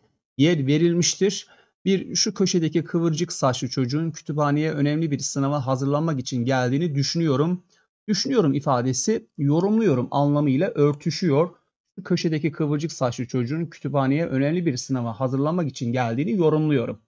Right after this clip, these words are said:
Evet, bir numaralı cümle öznel yargılı cümle. İki, sabah erkenden gelip köşedeki masaya oturuyor. Akşama kadar da önündeki kitapları okuyor.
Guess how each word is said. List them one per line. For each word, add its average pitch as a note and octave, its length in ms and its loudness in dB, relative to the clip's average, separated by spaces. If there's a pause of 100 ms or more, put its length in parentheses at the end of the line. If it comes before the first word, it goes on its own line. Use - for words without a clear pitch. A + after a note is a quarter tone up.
(420)
Evet, G3 180 -6 (120)
bir E3 180 4
numaralı A2+ 380 -2
cümle C3 220 -2
öznel C3+ 400 0
yargılı A#2+ 480 -6
cümle. B2+ 460 -2 (460)
İki, F3+ 240 -2
sabah F3 300 2
erkenden D3+ 460 4
gelip C#3+ 300 2
köşedeki C3+ 460 -2
masaya B2+ 360 -2
oturuyor. B2 680 0 (120)
Akşama D3 420 -4
kadar C#3 380 -2
da A#2+ 100 -4
önündeki C3 640 0
kitapları C#3 460 -4
okuyor. D3+ 460 0